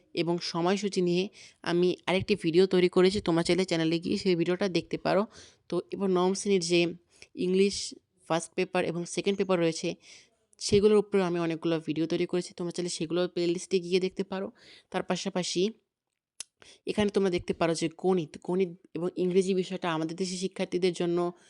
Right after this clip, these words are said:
পরীক্ষার সময় অনেক বেশি ভীতির একটা সঞ্চার তৈরি করে। সুতরাং তোমরা যারা এই ভিডিওটি দেখছো, তাদের সবাইকে বলে রাখি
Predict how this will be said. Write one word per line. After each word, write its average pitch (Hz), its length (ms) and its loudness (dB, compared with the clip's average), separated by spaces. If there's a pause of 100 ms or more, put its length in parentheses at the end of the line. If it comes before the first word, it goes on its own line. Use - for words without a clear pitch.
(480)
পরীক্ষার 220 480 0
সময় 180 320 0
অনেক 214 260 -2
বেশি 190 240 -2
ভীতির 170 420 -4
একটা 160 320 -2 (400)
সঞ্চার 185 520 -2
তৈরি 151 220 2
করে। 151 260 -2 (360)
সুতরাং 208 420 0 (180)
তোমরা 180 280 0
যারা 175 240 0 (920)
এই 170 120 -2
ভিডিওটি 170 280 2
দেখছো, 170 400 0
তাদের 160 200 -2
সবাইকে 175 360 0
বলে 175 160 2
রাখি 165 240 -6